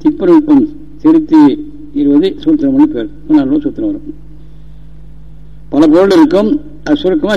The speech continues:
சில எழுத்துக்களை காட்டுறது. திருக்குறள் அதுதான். அதனால பல்வகை பொருளை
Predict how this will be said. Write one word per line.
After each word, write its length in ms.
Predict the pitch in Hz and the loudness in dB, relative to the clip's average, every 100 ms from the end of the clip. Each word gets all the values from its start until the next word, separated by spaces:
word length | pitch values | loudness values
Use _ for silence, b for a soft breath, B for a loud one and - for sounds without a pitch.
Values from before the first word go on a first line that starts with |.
| 175 | 2
சில 140 | 170 | 4
எழுத்துக்களை 360 | 160 170 170 170 | 4 4 2 2
காட்டுறது. 320 | 127 101 101 - - - - - - - - - - | -2 -6 -8 -14 -14 -16 -16 -18 -20 -18 -18 -8 -2
திருக்குறள் 380 | 170 165 160 113 | -2 2 4 4
அதுதான். 280 | 113 143 - - - - - - - - - - - - - - - - - | 0 -4 -8 -12 -14 -14 -18 -18 -18 -18 -20 -18 -18 -18 -18 -18 -18 -16 -6
அதனால 280 | 160 170 165 131 139 151 - - - 131 | 0 2 4 2 0 -8 -16 -18 -16 -4
பல்வகை 420 | 143 170 160 180 151 | 0 2 2 0 0
பொருளை 280 | 139 147 | 2 4